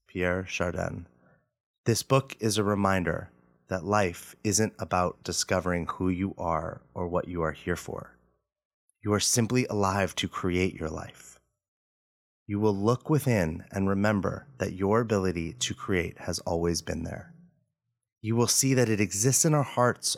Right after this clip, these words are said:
our minds, and our souls. It is embedded in our dreams and shows up through our creativity. It is built into our passion and our purpose. Life is ours to believe,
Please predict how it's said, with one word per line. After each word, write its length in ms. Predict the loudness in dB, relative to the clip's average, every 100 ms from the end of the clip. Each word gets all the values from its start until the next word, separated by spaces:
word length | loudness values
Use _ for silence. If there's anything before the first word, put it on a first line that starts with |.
| -2
our 100 | 0
minds, 460 | 2 2 2 -2 -4
and 100 | -4
our 100 | -2
souls. 600 | -2 -2 -2 -4 -4 -6 _ _ _ _ _ 0
It 80 |
is 160 | 2 4
embedded 480 | 2 4 4 4 4
in 120 | 4
our 120 | 4
dreams 480 | 2 2 4 4 2
and 120 | 0
shows 360 | 0 2 0 2
up 220 | -2 -2
through 140 | -2 0
our 100 | 0
creativity. 880 | 0 0 2 2 0 0 0 -2 -8 _ _ _ _ -6
It 140 | 0 2
is 160 | 2
built 340 | 2 0 0 0
into 340 | 0 2 2 0
our 100 | 0
passion 480 | 0 0 2 2
and 140 | 2 2
our 140 | 0
purpose. 640 | 0 -4 -4 -4 0 0 -2 _ _ _ _ _ 0
Life 320 | 2 2 2
is 200 | 0 0
ours 420 | 0 2 0 0
to 140 | -2
believe, 640 | 0 0 0 0 -2 -4 -16